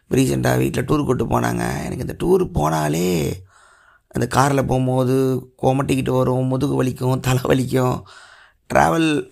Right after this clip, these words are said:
அங்க போயிட்டு அந்த இடத்த ஒரு முறை பார்க்கறதோட சரி, திருப்பி எப்படா வீட்டுக்கு போவேன்னு தான் மண்டை ஓடும். இது ஒரு பெரிய பிரச்சனை. இது நிறைய பேருக்கு இருக்கும்னு நினைக்கிறேன். "என்னங்க travel பிடிக்காதா?" அப்படிம்பாங்க. Travel பிரச்ச-, அந்த இடத்துல போய் அதை பார்க்கறது பிரச்சனை இல்ல, அதை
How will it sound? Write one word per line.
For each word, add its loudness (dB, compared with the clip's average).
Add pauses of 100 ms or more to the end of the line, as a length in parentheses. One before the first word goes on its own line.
அங்க 2
போயிட்டு 2
அந்த 2
இடத்த 0
ஒரு 2
முறை 2
பார்க்கறதோட 0
சரி, 0 (320)
திருப்பி 4
எப்படா 2
வீட்டுக்கு -2
போவேன்னு 2
தான் -2
மண்டை -2
ஓடும். -4
இது -2
ஒரு 0
பெரிய 2
பிரச்சனை. -6 (640)
இது 0
நிறைய 0
பேருக்கு 2
இருக்கும்னு 0
நினைக்கிறேன். -2
"என்னங்க -2
travel -4
பிடிக்காதா?" -2
அப்படிம்பாங்க. -6 (600)
Travel 0
பிரச்ச-, -2
அந்த 0
இடத்துல -2
போய் 2
அதை 2
பார்க்கறது -4
பிரச்சனை -6
இல்ல, -6
அதை -8